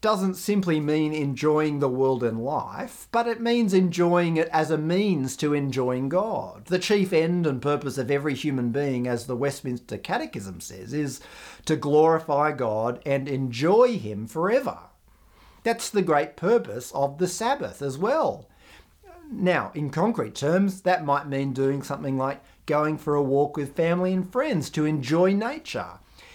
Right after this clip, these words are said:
And not just to enjoy nature, but to enjoy it with the end purpose of glorifying God and giving thanks to God along the way for the birds and the trees and the fresh air and the sun and the rain.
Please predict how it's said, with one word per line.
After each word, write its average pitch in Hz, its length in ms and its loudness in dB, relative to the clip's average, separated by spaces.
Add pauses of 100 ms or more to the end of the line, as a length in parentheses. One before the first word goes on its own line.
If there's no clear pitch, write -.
(140)
And 269 160 0
not 359 220 0
just 180 360 0
to 180 120 4
enjoy 156 400 2
nature, 147 640 -2
but 180 300 0 (160)
to 196 160 4
enjoy 185 460 4
it 139 220 2
with 160 200 0
the 175 280 -4
end 240 520 2
purpose 269 500 -2
of 139 240 -2
glorifying 220 760 4
God 143 320 4
and 139 100 -2
giving 156 260 -2
thanks 247 480 -4
to 175 120 0
God 147 400 4
along 170 340 4
the 190 80 2
way 214 320 0
for - 140 -8
the 139 100 2
birds 175 480 2
and 135 100 -2
the 139 60 -2
trees 208 480 0
and 131 100 -4
the 127 60 -2
fresh 208 340 -2
air 208 240 2
and 147 120 0
the 135 40 -2
sun 214 420 -2
and 143 80 -2
the 143 60 0
rain. 147 680 -6